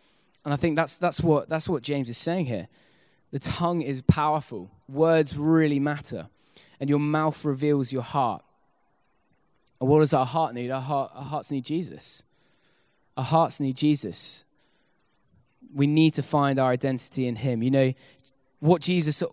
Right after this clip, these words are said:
what Jesus is offering isn't behavior modification, but it's life transformation. He's not sa-, he, he wants us to change the way that we're speaking, but that isn't, that isn't all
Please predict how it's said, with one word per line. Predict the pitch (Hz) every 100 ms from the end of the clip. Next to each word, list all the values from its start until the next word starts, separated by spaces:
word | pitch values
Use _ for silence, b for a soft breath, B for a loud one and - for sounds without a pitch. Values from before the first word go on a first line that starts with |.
| - -
what | 170 165
Jesus | 180 139 139
is | 170
offering | 165 - 131 110 117 - _
isn't | 156 160 160 131
behavior | 147 151 160 147
modification, | 151 147 135 139 160 151 - 113 101 - b b
but | 139
it's | 123 147
life | 143 139
transformation. | - 139 120 127 127 117 - 98 104 b b b b b _ _ _ _ _ _ _ _
He's | 147 151
not | 185
sa-, | - 185
he, | 143 175 160
he | 170
wants | 160 190 190 165
us | -
to | 147
change | - 160 151
the | 156
way | 151 143
that | 143
we're | 143
speaking, | - - 165 151 104 107 - _ _ _ _ _ _ _ -
but | 165
that | 175 170
isn't, | 147 156
that | 156 160
isn't | 165 151
all | 147 151 143 131